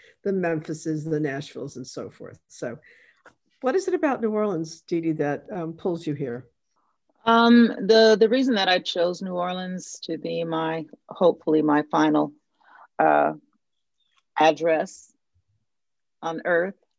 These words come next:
Speaker 2: um, is because of the relationship with, with France, because I lived half of my adult life, twenty-four years in Paris, France, and outside of Paris, France. Um, when I was looking for a place here in, in the United States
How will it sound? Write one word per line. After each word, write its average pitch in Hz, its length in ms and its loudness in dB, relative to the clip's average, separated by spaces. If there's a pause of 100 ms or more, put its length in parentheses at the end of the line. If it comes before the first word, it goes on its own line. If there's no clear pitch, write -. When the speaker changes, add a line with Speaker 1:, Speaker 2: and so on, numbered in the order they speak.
(1200)
Speaker 2:
um, 175 320 2
is 202 460 0
because 185 460 2
of 160 80 -2
the 160 80 -4
relationship 151 720 -2
with, 139 160 -2 (180)
with 147 160 -4
France, 120 540 -8 (100)
because 147 320 -6
I 139 80 0
lived 135 400 -2
half 143 260 -6
of 135 120 -8
my 131 160 -2
adult 120 420 -4
life, 123 260 -2
twenty-four 143 480 -4
years 143 380 0
in 135 120 -4
Paris, 127 400 0
France, 139 400 -2
and 120 100 -8
outside 139 420 0
of 123 100 -6
Paris, 135 360 -2
France. 131 460 -6 (600)
Um, 160 340 2
when 160 160 0
I 156 80 2
was 156 180 0
looking 160 280 -6
for 156 240 2
a 143 60 0
place 143 340 -4
here 143 260 -2
in, 139 240 -2
in 147 180 -4
the 147 80 0
United 143 400 -2
States - 540 -4